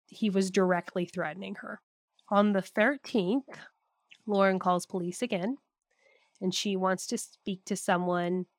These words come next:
about her report. She had to wait. Someone had to call her back because now the texts have become threatening. She explains that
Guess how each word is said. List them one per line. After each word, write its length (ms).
about 320
her 140
report. 500
She 140
had 100
to 80
wait. 360
Someone 240
had 140
to 40
call 220
her 80
back 540
because 280
now 180
the 100
texts 360
have 260
become 300
threatening. 540
She 180
explains 560
that 240